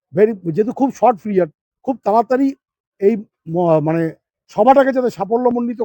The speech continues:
করা যায় বিভিন্ন লজিস্টিক্যাল সাপোর্ট দিয়ে, আমাদের জেলা সভাপতি থেকে শুরু করে আব্দুর রহিম বক্সি ছিলেন, আমাদের গাজল ব্লক সভাপতি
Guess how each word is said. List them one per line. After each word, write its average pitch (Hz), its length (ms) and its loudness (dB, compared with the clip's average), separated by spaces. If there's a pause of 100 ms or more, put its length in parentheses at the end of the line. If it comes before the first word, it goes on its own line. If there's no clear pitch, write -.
করা 202 220 0
যায় 151 160 -2 (380)
বিভিন্ন 240 240 0 (120)
লজিস্টিক্যাল 208 520 -2
সাপোর্ট 190 320 -2
দিয়ে, 151 140 -6 (600)
আমাদের 196 300 -2
জেলা 196 240 2
সভাপতি 220 400 0
থেকে 214 200 -4
শুরু 208 220 -12
করে 240 140 2 (1000)
আব্দুর 170 240 -4
রহিম 196 180 4
বক্সি 175 280 -10
ছিলেন, 226 200 -4 (460)
আমাদের 185 300 -2
গাজল 196 260 2 (460)
ব্লক 202 260 2
সভাপতি 202 400 0